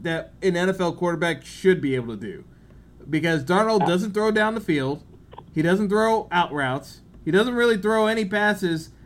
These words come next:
that would typically be in danger of getting picked off by defenders because, uh, Jeremy Bates is so conservative with the play calling that they're, they literally have him in styrofoam wrap, and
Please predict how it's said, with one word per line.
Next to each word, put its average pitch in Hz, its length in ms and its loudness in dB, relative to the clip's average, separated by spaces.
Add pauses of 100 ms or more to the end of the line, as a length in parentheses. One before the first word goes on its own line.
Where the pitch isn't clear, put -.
(160)
that 175 240 0 (220)
would 180 440 2 (180)
typically 269 500 -2
be 233 180 -4
in 220 140 0
danger 202 420 2
of 180 120 0
getting 190 280 0
picked 202 240 -4
off 196 260 0
by 190 160 -2
defenders 165 640 -2 (360)
because, 208 580 0
uh, 151 140 -4
Jeremy 202 320 4
Bates 202 380 0
is 175 220 -4
so 208 180 2
conservative 202 520 0
with 170 120 -6
the 151 60 -10
play 208 260 -2
calling 143 420 -4 (320)
that 175 160 0
they're, 180 300 0 (220)
they 180 180 6
literally 214 360 4
have 190 200 4
him 185 120 2
in 175 80 0
styrofoam 185 720 0
wrap, 160 440 0 (420)
and 156 460 -2